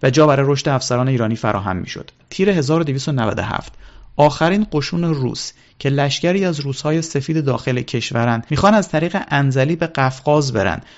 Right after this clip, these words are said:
تا جلوی تسلط بولشویکا بر چاهای نفت قفقاز رو بگیرن.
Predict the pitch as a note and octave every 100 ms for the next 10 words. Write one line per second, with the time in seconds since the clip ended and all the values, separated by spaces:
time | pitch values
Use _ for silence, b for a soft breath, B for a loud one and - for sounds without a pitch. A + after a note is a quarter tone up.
0 | B - C#3 C#3+ D3 F#3+ C#3+ C#3+ C#3 D3
1 | D3 E3+ E3+ A#2+ C3 C3+ - C3+ C3 E3+
2 | F3+ E3+ - C#3 D#3+ E3 E3 - D3+ A2+
3 | - A2+ G2+ C3+ - -